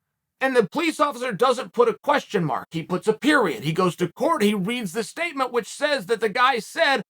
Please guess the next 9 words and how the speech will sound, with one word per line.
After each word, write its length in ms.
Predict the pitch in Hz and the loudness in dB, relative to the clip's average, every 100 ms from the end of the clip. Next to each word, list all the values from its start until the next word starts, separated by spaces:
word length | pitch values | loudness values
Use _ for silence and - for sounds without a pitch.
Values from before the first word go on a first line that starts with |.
| _ | _
I 180 | - 247 | 2 6
have 140 | 247 190 | 4 4
been 140 | 233 | 0
drinking. 480 | 190 240 220 147 - _ _ _ _ _ _ _ _ _ _ _ _ _ - | 2 0 0 -10 -14 _ _ _ _ _ _ _ _ _ _ _ _ _ -4
Everybody 520 | 294 359 349 349 330 | -2 0 2 0 2
learns 360 | 294 294 262 | 4 4 4
this, 260 | 175 170 - | 0 -2 0
right? 200 | 247 269 | 0 4
There's 140 | 254 | 2